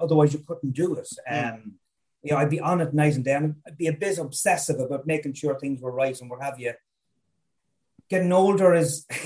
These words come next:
Speaker 1: <laughs> it's a virtue in some ways. In other ways, it's, it's a bit of a hindrance because, um,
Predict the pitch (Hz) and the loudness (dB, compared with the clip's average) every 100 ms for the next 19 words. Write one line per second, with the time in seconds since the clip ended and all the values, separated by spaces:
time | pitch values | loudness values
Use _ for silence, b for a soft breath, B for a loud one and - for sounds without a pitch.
0 | 175 143 - _ 165 156 151 196 220 220 | -2 -2 -6 _ -2 0 0 4 2 2
1 | 190 170 190 196 180 170 165 165 180 202 | -2 -2 2 2 6 8 8 4 -2 -4
2 | 208 196 190 180 151 135 _ _ 170 156 | -6 -2 -2 -2 -10 -14 _ _ -20 -10
3 | 175 156 160 196 180 160 180 175 156 156 | -8 -4 0 2 6 8 8 6 4 2
4 | 147 156 147 156 151 147 - 151 156 156 | 2 -4 0 2 2 -2 -8 2 4 6
5 | 156 156 | 4 0